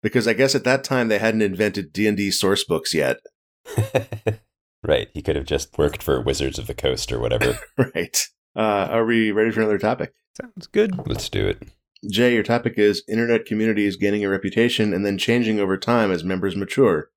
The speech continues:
Speaker 3: Yeah. Well, I was thinking about something awful dot com when I wrote that.
Speaker 1: Yeah.
Speaker 3: Because, um, in some of my formative years when I was in, I was probably sixteen or seventeen, I started reading that website, and I got an account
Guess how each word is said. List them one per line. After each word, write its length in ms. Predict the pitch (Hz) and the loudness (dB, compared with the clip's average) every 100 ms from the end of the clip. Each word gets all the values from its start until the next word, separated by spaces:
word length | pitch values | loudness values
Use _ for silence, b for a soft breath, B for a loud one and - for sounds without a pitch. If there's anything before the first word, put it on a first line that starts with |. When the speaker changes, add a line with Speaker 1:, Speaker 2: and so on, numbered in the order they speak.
| _ | _
Speaker 3:
Yeah. 500 | 208 226 160 131 131 _ _ _ - | -2 0 2 0 -2 _ _ _ -6
Well, 340 | 170 175 160 - _ _ _ | 0 0 0 -6 _ _ _
I 80 | 170 | -2
was 100 | 180 | -2
thinking 340 | - 196 185 156 | -2 -6 -4 -2
about 260 | 143 135 | -2 -2
something 400 | - 151 - 143 | -4 -8 -4 -2
awful 300 | 139 143 147 | -2 -2 -4
dot 260 | 135 135 - | 0 0 0
com 460 | - 135 131 139 139 _ - | -4 -4 -4 -6 -12 _ -12
when 160 | 151 | -10
I 80 | 139 | -8
wrote 260 | 135 135 - | -8 -8 -4
that. 360 | 135 135 135 - | 0 0 -2 -2
Speaker 1:
Yeah. 300 | - 123 87 - _ _ _ | 2 4 2 -2 _ _ _
Speaker 3:
Because, 440 | 151 143 151 139 - | -8 -2 0 -2 -4
um, 580 | 139 - - - - - _ _ _ | -4 -2 -4 -10 -14 -18 _ _ _
in 420 | 156 147 - 156 156 | -10 -10 -8 -10 -12
some 300 | _ - 139 | _ -8 -4
of 120 | 139 131 | -4 -2
my 280 | 131 127 139 _ | -2 -2 -6 _
formative 460 | 143 135 135 139 135 | -2 -2 0 -2 -2
years 520 | 135 135 143 143 147 | -4 -2 -2 -4 -6
when 100 | 139 | -10
I 100 | 135 | -8
was 200 | 139 135 | -10 -8
in, 320 | 147 135 135 - _ | -8 -8 -10 -12 _
I 60 | - | -10
was 120 | 143 | -8
probably 280 | - 151 139 | -4 -2 -2
sixteen 520 | - 180 - 185 156 | -4 -6 -4 -4 -2
or 80 | 139 | -2
seventeen, 580 | - 156 180 196 185 170 | -2 -2 -2 -4 -6 -4
I 80 | 147 | -6
started 400 | - 160 147 147 | -4 -2 -2 -2
reading 300 | 147 147 147 | -4 -4 -4
that 180 | 147 | -2
website, 560 | - 143 - 147 143 240 _ _ _ - | -2 -4 -4 0 0 -4 _ _ _ -6
and 600 | 135 131 127 123 123 123 | -4 -2 0 -2 -4 -6
I 500 | 131 131 135 131 131 | -4 -2 -2 -4 -6
got 220 | 123 131 | -2 -2
an 100 | 127 | -2
account 520 | 123 - 131 165 - | -8 -6 -4 -4 -8